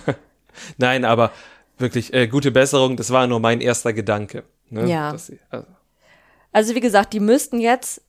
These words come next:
Speaker 2: sechs Lichter bekommen, dann stimmt entweder meine oder Leos Berechnung, beide sind möglich.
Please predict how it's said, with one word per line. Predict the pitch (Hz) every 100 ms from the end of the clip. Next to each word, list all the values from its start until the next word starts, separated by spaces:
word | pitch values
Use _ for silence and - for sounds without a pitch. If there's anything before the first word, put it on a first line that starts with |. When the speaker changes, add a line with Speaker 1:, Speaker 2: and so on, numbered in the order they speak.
| -
Speaker 2:
sechs | 175 202 220 -
Lichter | 214 240 262 240
bekommen, | 233 - 247 247
dann | 190
stimmt | - 202 -
entweder | 226 233 240 220
meine | 196 185 196 233
oder | - 226 220
Leos | 202 214 233 -
Berechnung, | 254 214 233 240 240 247
beide | 208 208 220
sind | 208 -
möglich. | 202 226 240 247